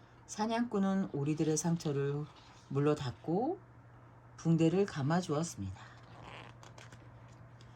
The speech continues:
오리들의 상처가 낫자 사냥꾼은 오리들을 데리고 나와 차례차례 놓아주었습니다.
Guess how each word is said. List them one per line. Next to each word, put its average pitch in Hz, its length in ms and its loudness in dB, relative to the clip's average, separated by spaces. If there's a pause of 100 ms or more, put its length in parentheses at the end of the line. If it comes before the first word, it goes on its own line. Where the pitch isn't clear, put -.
(420)
오리들의 185 500 4
상처가 214 420 -2
낫자 156 760 -2
사냥꾼은 147 880 -2
오리들을 135 460 -2
데리고 123 340 -4
나와 123 520 -4 (520)
차례차례 185 840 -2
놓아주었습니다. 156 920 -2